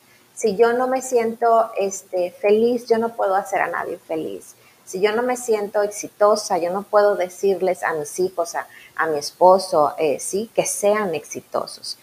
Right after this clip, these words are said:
Ajá, si yo no me siento con esa energía, si yo no traigo como que ese plus, yo no puedo contagiar a alguien,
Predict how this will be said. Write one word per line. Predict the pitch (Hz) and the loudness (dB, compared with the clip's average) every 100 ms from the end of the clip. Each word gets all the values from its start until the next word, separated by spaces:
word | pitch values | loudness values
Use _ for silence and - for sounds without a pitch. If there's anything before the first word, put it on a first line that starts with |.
| - - | -20 -10
Ajá, | - 196 196 - - | -6 -2 0 0 -2
si | 190 175 | -2 0
yo | 202 | 0
no | 220 | 0
me | 240 | 0
siento | 233 202 233 | 0 2 2
con | 214 175 | 2 0
esa | 180 165 | -2 -2
energía, | 165 - - 208 226 208 180 - - - | -2 -4 -4 2 6 6 4 -8 -18 -18
si | - 165 | -10 -2
yo | 190 | 0
no | 214 | 0
traigo | 220 220 220 | 4 6 6
como | 220 185 170 | 4 0 0
que | 208 | -2
ese | 202 165 | -2 0
plus, | 214 226 226 | 4 4 2
yo | 170 208 | -4 0
no | 226 | 0
puedo | - 226 240 247 | 6 8 8 4
contagiar | 208 190 - - 196 180 180 - | -2 -6 -12 0 2 2 0 -2
a | 170 175 214 | 0 2 2
alguien, | 226 180 175 | 2 0 -4